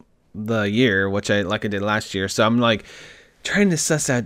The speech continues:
is this gonna be my favorite game this year? I don't even know, man. There's been so many cool games, so yeah.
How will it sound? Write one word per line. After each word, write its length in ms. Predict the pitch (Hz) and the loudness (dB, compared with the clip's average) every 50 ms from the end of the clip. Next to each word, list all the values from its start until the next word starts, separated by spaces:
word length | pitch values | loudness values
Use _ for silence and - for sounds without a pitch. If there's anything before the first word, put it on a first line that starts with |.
| - - | -4 -6
is 140 | - 135 127 | -6 -4 -4
this 160 | 151 175 - | -4 -6 -6
gonna 260 | - - 311 349 330 | -8 -6 -6 -6 -6
be 220 | 220 - - 254 285 | -6 -4 0 0 2
my 180 | 247 233 208 196 | 2 2 0 0
favorite 400 | - 196 220 233 - 190 143 131 | 2 2 0 2 2 0 0 2
game 260 | 143 196 214 226 240 | 2 4 6 6 6
this 220 | 247 233 - - | 6 4 4 2
year? 180 | 262 240 320 - - | 0 0 0 0 0
I 100 | 220 247 | -2 0
don't 200 | 320 359 339 294 | 2 4 6 8
even 280 | 277 254 185 151 143 | 8 8 8 6 6
know, 340 | 139 147 151 127 107 87 80 | 8 8 8 8 8 4 0
man. 300 | 92 101 101 104 107 110 | -2 -2 0 0 0 2
There's 220 | 123 151 180 175 | 2 2 2 2
been 140 | - 190 143 | 0 0 0
so 240 | 131 - - 147 143 | 0 0 2 2 4
many 200 | 135 123 117 104 | 4 4 2 2
cool 200 | - 120 113 110 | 2 2 0 2
games, 360 | 101 107 104 90 90 90 - | 0 -2 -2 -4 -4 -6 -6
so 240 | - 87 85 92 82 _ _ _ _ _ _ _ _ _ _ _ _ _ - _ _ - - _ - - - - - - - - | -4 -4 -4 -4 -6 _ _ _ _ _ _ _ _ _ _ _ _ _ -20 _ _ -12 -12 _ -12 -20 -20 -20 -20 -18 -8 0
yeah. 340 | 117 123 120 120 120 - | 4 6 6 6 6 4